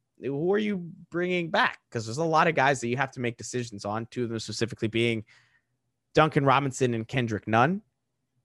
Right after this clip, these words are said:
And I don't know how I feel about bringing both of them back. We've talked about this before on Clutch Corner. I mentioned that I didn't think they were gonna bring Kendrick Nunn back.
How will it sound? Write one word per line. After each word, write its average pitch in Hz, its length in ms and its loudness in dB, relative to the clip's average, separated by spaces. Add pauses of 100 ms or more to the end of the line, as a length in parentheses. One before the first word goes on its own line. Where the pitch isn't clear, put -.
(160)
And 117 480 2 (1000)
I 151 920 6
don't 139 240 2
know 131 180 2
how 131 140 2
I 123 100 6
feel 135 180 0
about 123 260 2
bringing 120 360 -2
both 110 280 2
of 123 120 -6
them 110 220 -6
back. - 580 -4 (420)
We've 135 240 0
talked 147 220 4
about 135 160 0
this 131 120 -6
before 117 280 -6
on 110 80 -6
Clutch - 300 0
Corner. 151 480 0 (600)
I 131 140 2
mentioned 143 380 0
that 127 80 4
I 120 100 2
didn't 120 380 -8
think 131 260 -4
they 127 120 4
were 123 120 4
gonna 117 160 -2
bring 110 180 -4
Kendrick 110 400 -6
Nunn 104 180 -4
back. 107 280 -2